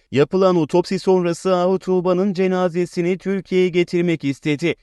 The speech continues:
Amerika yetkilileri ise Ahu Tuğba'nın naklini gerçekleştirmedi.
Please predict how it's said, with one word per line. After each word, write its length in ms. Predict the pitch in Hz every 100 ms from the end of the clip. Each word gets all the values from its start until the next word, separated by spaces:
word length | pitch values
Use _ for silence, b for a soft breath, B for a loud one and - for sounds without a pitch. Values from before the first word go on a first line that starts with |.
| _ -
Amerika 420 | 104 127 170 185
yetkilileri 640 | 180 175 - 180 175 175
ise 320 | 170 156 165 - _
Ahu 300 | - 120 151
Tuğba'nın 520 | 170 180 180 180 180 185
naklini 440 | 175 - 180 170
gerçekleştirmedi. 1160 | 160 160 170 160 170 160 - 151 131 135 170